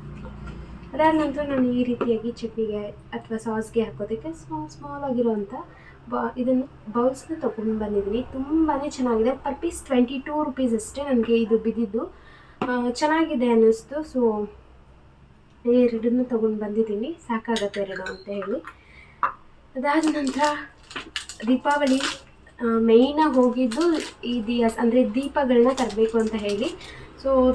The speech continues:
ತುಂಬಾನೇ ಅಫೋರ್ಡಬಲ್ ಆಗಿ ಸಿಕ್ತು ಅಂತಲೇ ಹೇಳ್ಬೋದು ಈ ದೀಪಗಳು. Just ಫಿಫ್ಟಿ ರುಪೀಸ್‌ಗೆ ಟೆನ್ ಪೀಸ್ ಸಿಕ್ಕಿದೆ. ಆ, ನಾರ್ಮಲ್ ಈಗ ನಾರ್ಮಲ್ ಶಾಪಲ್ಲಿ ನಾವು ಕೇಳೋಕೆ ಹೋದ್ರೆ ಒನ್ ಪೀಸ್‌ಗೆ ಟ್ವೆಂಟಿ ರುಪೀಸ್ ಕೇಳ್ತಾರೆ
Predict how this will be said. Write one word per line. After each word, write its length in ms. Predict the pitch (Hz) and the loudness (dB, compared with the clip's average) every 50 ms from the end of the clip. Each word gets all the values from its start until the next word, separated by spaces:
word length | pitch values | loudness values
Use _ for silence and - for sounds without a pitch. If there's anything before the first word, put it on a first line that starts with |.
| - - | 2 -2
ತುಂಬಾನೇ 600 | 277 277 285 302 320 359 339 339 311 302 311 330 | -6 -4 0 2 2 4 4 4 4 4 4 6
ಅಫೋರ್ಡಬಲ್ 680 | 311 254 - - 269 277 294 311 320 320 269 294 277 | 4 4 4 2 0 2 4 4 4 4 4 4 2
ಆಗಿ 200 | 277 262 240 269 | 2 0 -2 -2
ಸಿಕ್ತು 340 | - - 254 - - - 247 | -4 -6 -6 -6 -2 0 0
ಅಂತಲೇ 320 | 233 226 226 233 240 240 | 2 2 2 4 4 6
ಹೇಳ್ಬೋದು 400 | 240 226 220 214 220 220 214 240 | 6 6 4 4 2 0 0 0
ಈ 160 | 262 262 220 208 | -2 -4 -2 0
ದೀಪಗಳು. 500 | 233 233 - 226 220 214 226 247 285 330 | -2 -2 0 0 0 2 2 2 2 0
Just 260 | 320 330 330 320 - | -2 -4 -4 -4 -4
ಫಿಫ್ಟಿ 420 | - 302 - - - - 349 359 | -4 -6 -6 -6 -4 -4 -2 -2
ರುಪೀಸ್‌ಗೆ 440 | 339 311 - 277 269 254 - 320 330 | -2 -2 -4 -4 -8 -6 -4 -4 -2
ಟೆನ್ 280 | 320 262 240 240 247 254 | 0 2 4 4 4 2
ಪೀಸ್ 260 | - 262 262 262 - | 0 -4 -10 -8 -4
ಸಿಕ್ಕಿದೆ. 540 | - 254 240 - 247 233 240 269 349 349 - - - - - - - - - - | -2 -2 -2 0 0 0 0 0 -2 -6 -8 -16 -20 -20 -20 -20 -20 -16 -6 -2
ಆ, 200 | 294 302 302 294 | 2 2 2 2
ನಾರ್ಮಲ್ 560 | 285 285 285 302 320 311 311 311 311 302 294 - 262 | 4 6 8 8 8 10 8 8 8 6 4 0 -2
ಈಗ 200 | 262 262 254 254 254 247 247 247 240 233 233 233 226 - - - - - - - 254 | 0 2 4 4 6 6 6 6 6 6 6 4 2 0 -6 -18 -20 -20 -20 -12 -6
ನಾರ್ಮಲ್ 460 | 254 262 262 269 277 294 294 277 262 | -4 -4 -4 -4 -2 -4 -4 -4 -4
ಶಾಪಲ್ಲಿ 400 | - - 254 240 - 254 254 254 | -6 -4 -4 -4 -2 -2 0 0
ನಾವು 140 | 247 240 226 | 2 0 0
ಕೇಳೋಕೆ 420 | - - 240 233 240 233 - 240 | -2 0 2 2 2 2 2 2
ಹೋದ್ರೆ 240 | 233 240 285 269 233 | 0 0 0 0 2
ಒನ್ 300 | 226 226 240 262 269 - | 2 4 4 4 2 -2
ಪೀಸ್‌ಗೆ 400 | - 277 262 262 - - 294 302 | -6 -8 -8 -8 -6 -4 -4 -2
ಟ್ವೆಂಟಿ 300 | 302 262 247 226 226 233 | 0 0 -2 0 0 0
ರುಪೀಸ್ 300 | 233 233 - 269 262 - | -2 -2 -4 -8 -12 -4
ಕೇಳ್ತಾರೆ 560 | - 226 214 208 208 214 202 214 311 370 - | -2 -2 -2 -2 -2 -6 -6 -6 -6 -6 -8